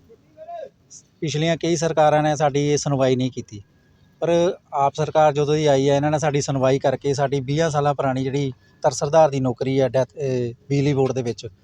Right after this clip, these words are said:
ਉਹਨੂੰ ਇਹਨਾਂ ਨੇ ਪਾਲਿਸੀ ਨੂੰ ਦੁਬਾਰਾ ਖੋਲ੍ਹਿਆ। ਅਸੀਂ ਇਹਨਾਂ ਦਾ ਬੜਾ, ਅਹ, ਸ਼ੁਕਰੀਆ ਅਦਾ ਵੀ ਕੀਤਾ ਸੀਗਾ,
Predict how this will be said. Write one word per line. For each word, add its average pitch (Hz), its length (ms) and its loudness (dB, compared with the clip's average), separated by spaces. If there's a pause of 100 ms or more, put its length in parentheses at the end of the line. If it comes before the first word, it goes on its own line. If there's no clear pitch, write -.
(400)
ਉਹਨੂੰ 170 180 0
ਇਹਨਾਂ 180 140 2
ਨੇ 185 60 2
ਪਾਲਿਸੀ 160 340 0
ਨੂੰ 160 100 -4
ਦੁਬਾਰਾ 127 260 4
ਖੋਲ੍ਹਿਆ। 117 360 -2 (580)
ਅਸੀਂ 151 200 -4
ਇਹਨਾਂ 165 160 2
ਦਾ 165 100 4
ਬੜਾ, 151 340 4
ਅਹ, - 1300 -10
ਸ਼ੁਕਰੀਆ 147 420 2
ਅਦਾ 165 120 8
ਵੀ 165 120 2
ਕੀਤਾ 147 260 2
ਸੀਗਾ, 123 300 0